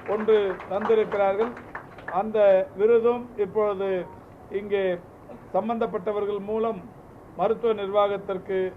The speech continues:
அளிக்கப்பட்டிருக்கிறது. இப்படி பல்வேறு சிறப்புக்குரிய திட்டங்கள் இந்த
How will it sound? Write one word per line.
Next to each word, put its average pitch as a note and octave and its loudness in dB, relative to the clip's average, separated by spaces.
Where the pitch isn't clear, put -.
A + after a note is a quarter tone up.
அளிக்கப்பட்டிருக்கிறது. F3 -4
இப்படி G#3 2
பல்வேறு A#3+ 6
சிறப்புக்குரிய A3+ 0
திட்டங்கள் G#3+ 0
இந்த F#3 -4